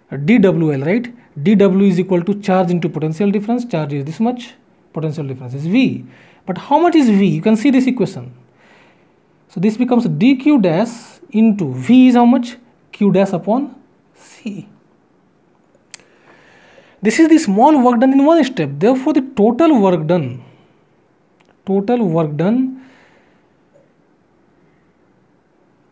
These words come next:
in charging the capacitor, in charging the capacitor is, total work done will write as W is equal to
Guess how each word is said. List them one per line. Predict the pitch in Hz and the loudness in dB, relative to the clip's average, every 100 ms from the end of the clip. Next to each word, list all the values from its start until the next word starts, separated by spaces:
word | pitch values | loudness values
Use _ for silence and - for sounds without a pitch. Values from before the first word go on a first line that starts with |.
| _ _ - | _ _ 0
in | 262 285 | 2 2
charging | 262 190 190 254 285 | 2 2 2 2 2
the | 269 | 2
capacitor, | 202 180 151 147 175 226 - - _ _ _ _ _ _ _ _ _ _ _ _ _ _ _ _ _ _ _ _ _ _ _ _ _ _ _ _ _ _ _ _ _ _ _ | 0 -2 -6 -4 -2 -4 -6 -18 _ _ _ _ _ _ _ _ _ _ _ _ _ _ _ _ _ _ _ _ _ _ _ _ _ _ _ _ _ _ _ _ _ _ _
in | 190 185 | -6 -4
charging | 185 175 180 247 | -2 -2 0 0
the | 240 | 0
capacitor | 233 160 160 165 208 254 254 - _ _ _ _ _ _ | -2 -4 -6 -4 -2 -2 -4 -16 _ _ _ _ _ _
is, | 214 190 123 - - - _ _ _ _ _ _ _ _ _ _ _ _ - | 0 0 -2 -10 -20 -20 _ _ _ _ _ _ _ _ _ _ _ _ -2
total | 208 262 254 | 0 2 2
work | 233 208 | 2 2
done | 226 | 2
will | 208 | 2
write | 190 175 | 2 0
as | 170 | -2
W | 170 156 190 233 | -4 -2 0 0
is | 175 156 | 0 -2
equal | 160 165 | -4 -4
to | 208 | -6